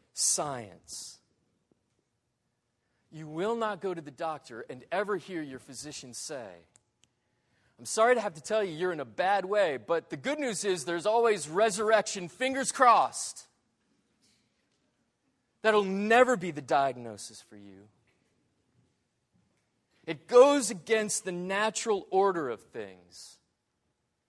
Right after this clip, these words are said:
But we've lived under this order for so long that it's woven like fibers of expectancy into our being. The ancient king who has ruled over every part of us.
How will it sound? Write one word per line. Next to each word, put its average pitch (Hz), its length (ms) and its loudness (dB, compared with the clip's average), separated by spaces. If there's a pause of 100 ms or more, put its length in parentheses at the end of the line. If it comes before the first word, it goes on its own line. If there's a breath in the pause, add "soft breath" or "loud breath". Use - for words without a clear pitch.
(360)
But 185 80 -8
we've 196 260 -8
lived 214 440 -2
under 240 200 2
this 214 320 -4
order 185 320 0
for 165 180 -16
so 226 540 0
long 185 400 -2
that 156 140 -2
it's 147 160 -12
woven 180 640 2
like 139 200 -6
fibers 190 680 0
of 135 100 -14
expectancy 156 880 -6
into 190 720 -6
our 156 240 2
being. 135 720 -10 (460 soft breath)
The 165 200 -12
ancient 240 460 -4
king 185 320 -2
who 160 140 -4
has 165 280 -4
ruled 156 540 -4
over 151 300 -4 (100)
every 220 460 0
part 196 400 -2
of 104 140 -8
us. - 520 -18